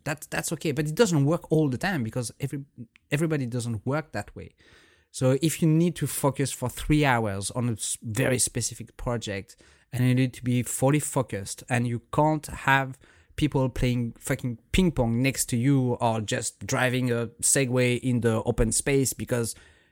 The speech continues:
that's not how you can do it efficiently. So they are trying to reverse that in many, many companies now because they, they see that open space doesn't work. Open space is, is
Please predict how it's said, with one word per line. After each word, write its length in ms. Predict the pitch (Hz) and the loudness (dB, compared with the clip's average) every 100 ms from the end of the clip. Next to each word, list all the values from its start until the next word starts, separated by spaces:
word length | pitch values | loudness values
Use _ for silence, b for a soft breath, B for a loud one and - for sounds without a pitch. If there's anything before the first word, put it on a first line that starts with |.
| b _ | b _
that's 460 | 131 143 139 - 147 | -4 -2 2 2 4
not 160 | 139 | 2
how 380 | - - 135 135 | 2 -2 2 4
you 400 | 131 127 139 139 | 2 2 2 2
can 320 | - 139 127 117 | 0 0 0 -2
do 220 | 123 123 | -2 -2
it 380 | 123 - - - _ _ | -4 -6 -14 -16 _ _
efficiently. 680 | 117 - 240 123 - - - _ _ _ _ _ _ _ | -8 -4 -2 -2 -6 -12 -18 _ _ _ _ _ _ _
So 160 | - 147 | -4 0
they 80 | 151 | 2
are 120 | 156 | 2
trying 320 | - 170 160 | 2 0 0
to 300 | - 160 151 143 | 0 2 2 4
reverse 720 | 131 151 135 151 151 131 - | 4 4 2 2 2 2 0
that 460 | - 135 135 120 - | 0 2 2 0 -2
in 360 | 120 113 113 135 | -2 2 4 6
many, 200 | 170 160 | 6 4
many 180 | 143 | 2
companies 600 | 123 120 117 131 120 107 | 2 0 0 -2 -2 -2
now 240 | 123 123 113 | -2 -2 -2
because 340 | 107 110 113 | -4 -4 -4
they, 240 | - 113 107 | -2 -4 -4
they 160 | 113 110 | -2 -2
see 220 | - 127 | 0 -2
that 200 | 113 107 - _ - | -4 -6 -10 _ -8
open 240 | 117 117 | -6 -4
space 200 | 110 110 | -4 -6
doesn't 320 | 101 110 107 - | -6 -6 -4 0
work. 300 | 151 98 _ b b b | 0 0 _ b b b
Open 220 | 160 208 | 2 4
space 340 | 185 202 185 170 | 4 4 4 2
is, 220 | 143 131 135 131 123 - | 0 0 -2 -2 -4 -4
is 420 | 123 117 - | -2 -2 -2